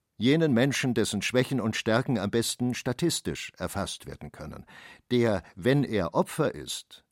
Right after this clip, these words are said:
dann ein solches der Umstände. Kluge erfasst ihn und zeigt, welche Kraft er besitzt zu überleben, welch listiges und nicht zu vernichtendes Tier er sein kann, wenn er gewillt ist, weiterzumachen.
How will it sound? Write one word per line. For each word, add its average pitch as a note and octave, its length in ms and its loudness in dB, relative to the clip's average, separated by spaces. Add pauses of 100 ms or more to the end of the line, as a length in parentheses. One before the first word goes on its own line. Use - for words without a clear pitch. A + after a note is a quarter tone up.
dann A#2 400 -2
ein D3+ 160 0
solches G#2 400 0
der F2 160 -4
Umstände. - 600 -6 (1160)
Kluge E3+ 580 6
erfasst - 580 -2
ihn D#3 380 0
und B2 160 0
zeigt, - 720 -2
welche D3+ 440 0
Kraft - 580 -4
er G#2+ 100 0
besitzt G2 480 -2
zu - 80 -6
überleben, A2+ 600 -6 (400)
welch A#2+ 320 0
listiges - 580 0
und A2+ 300 -2
nicht F3+ 240 0
zu F3+ 140 -2
vernichtendes A#2+ 920 0
Tier C#3+ 380 0
er F#2 160 0
sein G#2+ 360 0
kann, B2 300 -2 (400)
wenn - 240 2
er D#3 80 4
gewillt A2 420 2
ist, - 500 -6
weiterzumachen. D2+ 800 -6